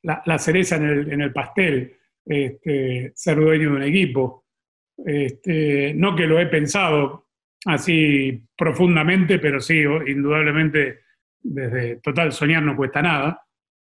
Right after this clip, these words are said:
Este, qué lindo sería, ¿no? Ser, aunque sea, no sé, accionista al cinco por ciento de, de cualquier franquicia, de cualquier equipo, me tendrían a-, sería tan cargoso ahí, Javier, me tendrían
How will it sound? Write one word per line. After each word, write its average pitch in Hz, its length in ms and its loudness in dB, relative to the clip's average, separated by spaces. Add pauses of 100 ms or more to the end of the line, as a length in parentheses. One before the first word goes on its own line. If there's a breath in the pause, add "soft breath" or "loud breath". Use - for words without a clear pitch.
(100)
Este, 139 720 -2
qué 147 100 -2
lindo 156 280 2
sería, 147 400 0
¿no? 202 240 0
Ser, 160 260 0
aunque 139 300 0
sea, 143 400 0
no 139 120 -4
sé, 139 340 -2 (420)
accionista 165 640 0
al 143 160 -2
cinco 180 420 2
por 139 200 -2
ciento 170 360 2
de, 139 140 -2
de 131 220 -4
cualquier 139 400 0
franquicia, 151 560 0
de 143 80 -2
cualquier 139 300 0
equipo, 170 600 0 (520)
me 135 200 -10
tendrían 151 480 2
a-, 139 160 -2
sería 160 340 0
tan 196 280 0
cargoso 160 500 2
ahí, 165 160 2
Javier, 156 460 0
me 143 100 -4
tendrían 165 580 2